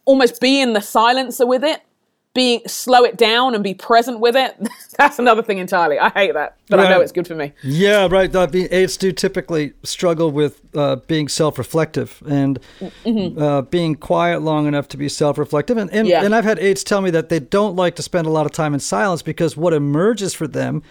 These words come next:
Speaker 2: is, uh, some relational regret, you know, that, uh,
Speaker 1: Yeah.
Speaker 2: "I've hurt some
Speaker 1: Mm.
Speaker 2: people, I've run some
Speaker 1: Yeah.
Speaker 2: people over, I've
Speaker 1: Yeah.
Speaker 2: lost some people." Is that true for you?
Speaker 1: Absolutely. I mean, I,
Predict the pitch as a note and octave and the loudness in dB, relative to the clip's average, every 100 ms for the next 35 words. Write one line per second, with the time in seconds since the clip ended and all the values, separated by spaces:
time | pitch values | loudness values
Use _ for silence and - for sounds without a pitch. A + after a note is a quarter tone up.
0 | - - - - F3 F3 G3+ F#3 - G#3 | -20 -20 -20 -4 -2 0 0 0 0 0
1 | F#3+ F#3 G3 G3+ G#3+ G3+ G3 F#3+ A#3 B3 | 0 2 0 0 0 0 0 0 0 -2
2 | - - D#3 D#3 E3+ F#3 D3+ E3 - - | -4 -4 -2 0 0 -2 0 -2 -2 -2
3 | E3+ E3 E3 E3 E3 - F#3 G3 F#3+ F#3 | 2 2 2 0 -2 -2 -2 2 0 0
4 | G3+ G3 G#3 G#3 D3+ B2+ D3+ E3 E3+ C3 | -4 -4 0 0 0 0 -2 0 0 0
5 | F3+ E3 E3 F#3+ G3 D3 C3 C#3+ E3+ - | 0 0 0 0 0 -2 2 4 4 2
6 | F3+ F#3+ F#3 F3+ F3+ G#3 - A3+ G3+ G#3 | -4 -4 -4 -2 0 0 0 -2 -2 -2
7 | C4+ - - - - - - - - A#3+ | -4 -6 -20 -20 -20 -20 -20 -14 -2 0
8 | G#3 G#3 G3+ F#3+ D#3 D3+ F#3 A3+ A3+ A3+ | 0 0 2 2 0 -2 0 0 0 2
9 | B3 | 0